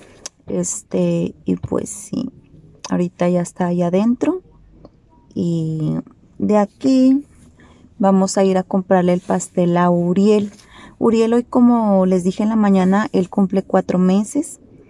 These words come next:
Y la tradición de la familia desde Aldo es comprarles un pastelito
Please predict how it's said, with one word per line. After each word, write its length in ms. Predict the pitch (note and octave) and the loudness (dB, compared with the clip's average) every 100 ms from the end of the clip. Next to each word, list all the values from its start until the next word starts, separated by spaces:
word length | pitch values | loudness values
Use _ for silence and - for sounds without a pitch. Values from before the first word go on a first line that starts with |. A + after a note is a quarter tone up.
| _ _ _ _ _ _ - | _ _ _ _ _ _ -4
Y 320 | A#3 A3+ A3 | -2 0 0
la 140 | A3 | 0
tradición 480 | - G#3 G#3 G#3+ G#3 | 0 0 0 -2 0
de 80 | G#3+ | 0
la 120 | A#3 | 0
familia 540 | - A#3 G#3+ G#3 A3 - | 0 0 2 0 0 0
desde 520 | F#3+ G#3 F3+ F#3 F#3 | 2 2 2 2 2
Aldo 540 | F3+ F3+ F#3 G#3+ A#3 - | 4 2 2 0 -2 0
es 320 | F#3 F3+ - | 0 0 -2
comprarles 920 | G3+ G3 G3 G#3 F#3+ F3+ F#3 G3+ - _ - _ _ F#3+ | -2 0 2 4 4 2 0 0 -4 _ -20 _ _ 0
un 600 | G3 F#3+ F#3+ F#3+ F#3+ F#3+ | 4 4 4 4 2 2
pastelito 800 | G3 G3+ - F3+ E3 - E3 | 0 0 -2 0 -2 -6 -12